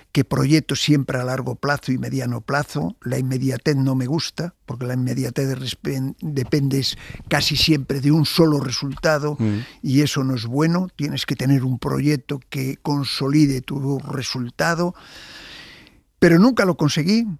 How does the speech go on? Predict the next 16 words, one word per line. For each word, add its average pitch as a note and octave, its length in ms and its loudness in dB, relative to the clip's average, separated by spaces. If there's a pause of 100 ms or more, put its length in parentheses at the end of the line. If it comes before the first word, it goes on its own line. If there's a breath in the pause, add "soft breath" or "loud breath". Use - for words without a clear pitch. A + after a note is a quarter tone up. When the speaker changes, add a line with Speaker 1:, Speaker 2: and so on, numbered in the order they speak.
(140)
Speaker 1:
Y C3+ 440 -2
soy D3 300 0
uno D#3+ 220 2
de D3+ 120 0
los D3 180 -2
presidentes, D3+ 760 -2
creo D#3+ 280 2
yo, C3+ 200 0 (140)
que, F3 180 2
<laughs> A#3 720 0
que D#3 120 2
llevo D3+ 320 4
más D3 240 4
entrenadores D#3 720 0
cambiados, E3+ 760 2 (560 loud breath)
eh, C#3 220 -2